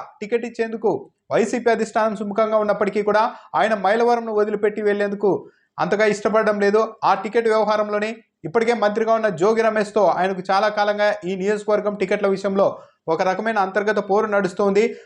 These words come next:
మైలవరం నుంచి వచ్చే ఎన్నికల్లో పోటీ చేయాలని మంత్రి జోగి రమేష్ ప్రయత్నిస్తున్నారు.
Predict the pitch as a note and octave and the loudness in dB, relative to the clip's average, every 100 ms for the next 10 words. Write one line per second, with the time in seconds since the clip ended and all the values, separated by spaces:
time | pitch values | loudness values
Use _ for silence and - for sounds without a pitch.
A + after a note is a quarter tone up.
0 | - C#3 A3+ B3+ B3 A#3+ A#3 B3+ A3 G#3+ | -4 2 4 4 2 0 -4 -2 -2 -2
1 | A3+ A3 A3+ A3+ G#3+ G#3 G#3 G#3 G#3 G3+ | -4 -2 0 0 0 0 0 2 2 2
2 | A3 G3+ G3 G#3 E3 G#3 G#3 G3+ G3 - | 0 0 0 0 2 2 4 2 0 0
3 | F#3+ F#3+ G3 G3 G3 F#3+ F#3+ | 0 0 -2 -2 2 4 2